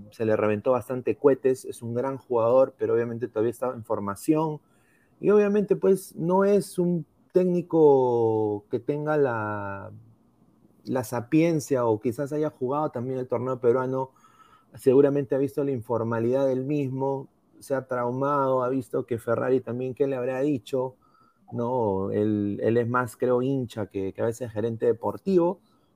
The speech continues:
pero mira, seis goles en contra, tres autogoles, ¿no? O sea, ya es el segundo de, de Neliño Quina.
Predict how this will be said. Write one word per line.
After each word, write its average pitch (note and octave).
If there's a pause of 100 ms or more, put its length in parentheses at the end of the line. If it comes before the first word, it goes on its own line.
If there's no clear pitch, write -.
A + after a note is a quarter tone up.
(160)
pero A2
mira, A2+
seis D#3+
goles C#3+
en G#2+
contra, A#2+ (960)
tres C3+
autogoles, A2 (1040)
¿no? B2
O A2+
sea, A#2
ya C3
es C3+
el D#3
segundo C3
de, G#2
de G#2+
Neliño A#2
Quina. C3+